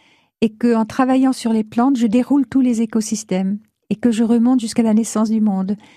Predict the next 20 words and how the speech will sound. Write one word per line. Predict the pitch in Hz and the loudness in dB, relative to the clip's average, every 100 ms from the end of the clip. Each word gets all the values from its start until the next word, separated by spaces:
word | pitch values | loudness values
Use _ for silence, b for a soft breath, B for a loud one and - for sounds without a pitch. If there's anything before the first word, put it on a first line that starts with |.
| b b _ 180 | b b _ -4
de | 190 | 0
la | 208 | 0
Terre, | 220 196 196 - - - | 0 0 0 -4 -8 -4
et | |
que | 214 220 202 | 0 0 0
de | 170 202 | 0 0
la | 208 208 | 0 0
naissance | 214 214 220 | 0 0 0
de | 208 | 0
la | 196 | -2
Terre, | - 240 254 | 0 0 0
je | 214 | 0
remonte | 196 208 226 233 | 0 2 2 0
jusqu'à | 226 - 202 | -2 -4 -2
la | 196 | 0
naissance | 220 214 226 226 | 0 0 0 0
de, | 208 196 190 | 0 -2 -2
de, | 170 180 165 | -2 -2 -2
de | 185 | 0
l'univers. | 208 214 226 190 185 | 2 2 2 0 -4